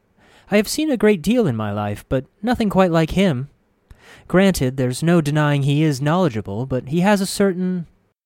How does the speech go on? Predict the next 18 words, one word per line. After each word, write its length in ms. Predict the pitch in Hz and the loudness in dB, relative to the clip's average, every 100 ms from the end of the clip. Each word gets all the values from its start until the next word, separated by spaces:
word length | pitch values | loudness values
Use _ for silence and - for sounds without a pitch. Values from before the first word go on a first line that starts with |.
| _ - | _ -14
she 180 | - | -10
sniffed 360 | 113 - 127 - | -8 -4 -4 -4
the 160 | 107 110 | -6 -4
air 260 | 110 95 | -4 -4
and 220 | 92 90 98 | -8 -10 -8
wrinkled 360 | 113 110 95 | -8 -6 -8
her 100 | 90 | -8
nose, 420 | 92 107 95 92 - _ _ _ _ _ _ - | -6 -6 -6 -8 -16 _ _ _ _ _ _ -12
Batorian 760 | 139 175 - 208 208 196 196 190 | -4 -2 -2 0 0 0 0 -4
smell 460 | - 196 202 190 | -4 0 2 2
about 300 | 143 123 120 | 0 0 0
him. 220 | 123 131 123 _ _ _ _ _ _ _ - | -2 -6 -12 _ _ _ _ _ _ _ -10
A 80 | 117 | -2
muscle 380 | 131 127 113 | 0 0 -2
in 100 | 104 | -6
my 160 | 101 92 | -6 -8
cheek 400 | - - 123 - | -10 -8 -8 -10
twitched. 500 | - - 82 - - | -14 -14 -14 -14 -16